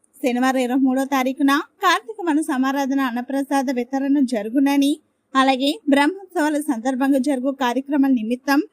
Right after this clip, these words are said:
భక్తులు వస్తు రూపేణా గాని, ధన రూపేణా గాని విరాళాలు అందజేసి పీఠం అభివృద్ధికి తమ సహాయ సహకారాలు అందజేయవలసిందిగా ప్రజలకు విజ్ఞప్తి చేశారు.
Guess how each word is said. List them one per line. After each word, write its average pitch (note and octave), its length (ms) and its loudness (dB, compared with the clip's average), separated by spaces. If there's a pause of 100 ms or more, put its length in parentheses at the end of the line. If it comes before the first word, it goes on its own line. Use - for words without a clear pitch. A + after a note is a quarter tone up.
(280)
భక్తులు D#4 500 2
వస్తు B3+ 260 -4
రూపేణా C#4+ 460 0
గాని, C#4 520 0
ధన A#3+ 300 0
రూపేణా C#4+ 460 0
గాని C#4+ 480 2 (280)
విరాళాలు F4 540 0
అందజేసి C#4 840 0
పీఠం C4+ 260 0
అభివృద్ధికి C4+ 680 -4 (140)
తమ C#4+ 140 4
సహాయ D#4+ 440 -4
సహకారాలు C#4+ 600 -2
అందజేయవలసిందిగా C#4 1080 0 (380)
ప్రజలకు E4 540 -2
విజ్ఞప్తి C#4 520 -2 (120)
చేశారు. A#3+ 420 -2